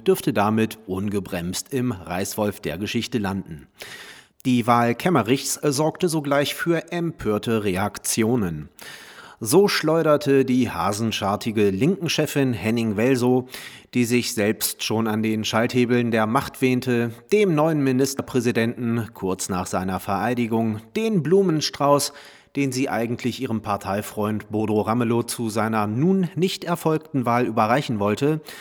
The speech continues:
vor die Füße und verließ wutentbrannt den Plenarsaal. Auch die Thüringer Grünen-Abgeordnete Madeleine Henfling entpuppte sich nach der Wahlniederlage als schlechte Verliererin und twitterte,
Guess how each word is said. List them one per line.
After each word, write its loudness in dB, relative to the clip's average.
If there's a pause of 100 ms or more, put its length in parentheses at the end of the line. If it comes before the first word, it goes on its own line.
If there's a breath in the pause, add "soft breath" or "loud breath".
(180 loud breath)
vor 2
die 0
Füße 2 (280 loud breath)
und 2
verließ 0
wutentbrannt -6
den -2
Plenarsaal. -4 (720 loud breath)
Auch 0
die 4
Thüringer 0
Grünen-Abgeordnete 0
Madeleine -2
Henfling -2
entpuppte 0
sich 0
nach -2
der 0
Wahlniederlage 0
als 0
schlechte -4
Verliererin 2 (400 loud breath)
und -4
twitterte, 0